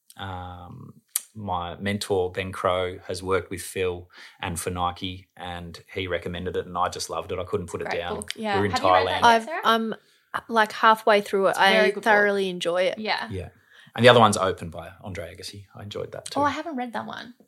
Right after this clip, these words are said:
Speaker 3: It, what's that? It, that's not his autobiography,
Speaker 1: Yeah.
Speaker 3: one, is it?
Speaker 1: Yeah.
Speaker 3: I've read that years and years ago.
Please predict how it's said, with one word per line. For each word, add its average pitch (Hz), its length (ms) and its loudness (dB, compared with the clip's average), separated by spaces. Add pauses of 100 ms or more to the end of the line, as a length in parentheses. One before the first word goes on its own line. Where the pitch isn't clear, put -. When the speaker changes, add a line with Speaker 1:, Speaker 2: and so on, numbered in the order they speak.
(140)
Speaker 3:
It, 254 160 2
what's 262 240 0
that? 202 200 4
It, 214 140 0
that's 254 220 2
not 220 120 2
his 196 140 0
autobiography, 175 840 -2
Speaker 1:
Yeah. 127 160 6
Speaker 3:
one, 78 140 -6
is 269 200 -2
it? 202 180 4
Speaker 1:
Yeah. - 140 -6 (100)
Speaker 3:
I've 214 240 6 (220)
read 226 200 6
that 233 240 4
years 185 720 -2
and 175 140 -4
years 160 340 -6
ago. - 400 -4